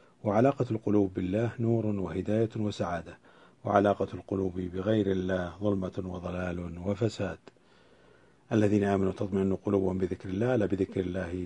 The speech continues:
تطمئن القلوب". فلا تدع مع الله إلها آخر فتكون من المعذبين. وسعادة الإنسان في الدنيا والآخرة باستعمال القلب والبدن وكل عضو من أعضاء الإنسان للدين،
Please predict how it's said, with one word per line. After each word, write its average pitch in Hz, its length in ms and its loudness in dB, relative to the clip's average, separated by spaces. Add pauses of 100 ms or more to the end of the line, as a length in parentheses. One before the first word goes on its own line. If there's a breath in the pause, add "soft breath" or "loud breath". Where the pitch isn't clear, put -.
تطمئن 104 760 -4
القلوب". 113 460 0 (1400 soft breath)
فلا 123 300 8
تدع 127 380 6
مع 101 260 4
الله 98 400 4
إلها 95 840 2
آخر 95 300 -2
فتكون 95 720 -4
من 98 260 0
المعذبين. 101 720 -2 (580 loud breath)
وسعادة 123 460 8
الإنسان 107 380 6
في 98 60 0
الدنيا 104 320 4
والآخرة 107 440 2
باستعمال 104 540 0
القلب 101 380 2
والبدن 107 500 2
وكل 113 340 -2
عضو 110 260 2
من 98 380 0
أعضاء 104 260 2
الإنسان 117 440 2
للدين، 104 460 2